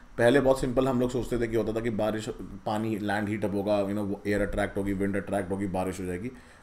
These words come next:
वो ओल्ड मॉडल था। नए मॉडल में बहुत सारे फैक्टर्स प्ले करते हैं हमारे यहाँ पे, मानसून से लेके साइक्लोन को ये सब चीज़ें अफेक्ट करती हैं। ठीक है,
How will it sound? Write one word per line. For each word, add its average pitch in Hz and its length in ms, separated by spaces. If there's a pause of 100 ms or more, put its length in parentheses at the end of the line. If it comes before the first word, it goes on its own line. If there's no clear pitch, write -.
(140)
वो 120 140
ओल्ड 143 220
मॉडल 101 260
था। 82 200
नए 120 240
मॉडल 139 280
में 143 140
बहुत 123 220
सारे 117 160
फैक्टर्स 110 360
प्ले 107 180
करते - 280
हैं 107 60
हमारे 95 220
यहाँ 90 120
पे, 117 120 (440)
मानसून 110 440
से 120 120
लेके 113 280
साइक्लोन 110 420
को 104 80
ये 107 60
सब 95 140
चीज़ें 98 220
अफेक्ट 87 240
करती 71 240
हैं। 57 120 (1300)
ठीक 123 160
है, 135 140